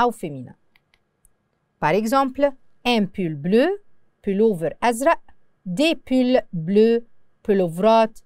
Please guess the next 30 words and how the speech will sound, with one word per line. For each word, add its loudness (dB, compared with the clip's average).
زرقاء. -2
ايه 2
اللي 2
اتغير 0
هنا؟ -4
بدل 0
ما -6
كان -4
ان -4
بول -2
واحد 0
بس -4
بقى 0
دي -2
بول، -2
فبول -4
بقى -4
اخرها -4
اس، -2
يبقى -4
بلو -2
هي -4
كمان -4
هتبقى -2
اس. -4
بس 0
ناخد -4
بالنا 2
ان -6
بول -4